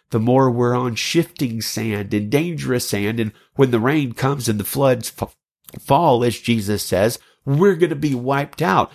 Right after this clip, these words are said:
because we've moved away from the bedrock of truth to dangerous ground that's dangerous to stand on. And so I think that's the danger of twisting the word. Does the enemy know the word? You bet he does.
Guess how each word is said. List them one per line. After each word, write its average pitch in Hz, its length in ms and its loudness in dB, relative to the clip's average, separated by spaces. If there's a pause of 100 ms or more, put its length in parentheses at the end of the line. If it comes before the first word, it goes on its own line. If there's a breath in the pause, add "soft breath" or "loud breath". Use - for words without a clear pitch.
(140 soft breath)
because 120 300 2
we've 117 220 -2
moved 135 360 0
away 139 280 2
from 127 180 -4
the 110 220 -2 (100)
bedrock 123 580 0
of 101 160 -4
truth 185 380 0 (320 soft breath)
to 127 480 2 (100)
dangerous 147 640 0
ground 123 580 0
that's 120 240 0
dangerous 135 640 0
to - 120 -6
stand 143 500 -2
on. 90 280 -8 (460)
And 101 80 -6
so 107 140 0
I 139 160 4
think 101 360 0
that's - 300 -2
the 120 120 -2
danger 120 600 0
of 98 200 -6
twisting 104 460 -2
the 98 100 0
word. 92 320 2
Does - 300 -4 (100)
the 92 140 -2
enemy 127 280 2
know 127 220 4
the 139 80 2
word? 156 300 0 (260 soft breath)
You 110 180 -2
bet 107 280 2
he 107 140 -4
does. - 380 -6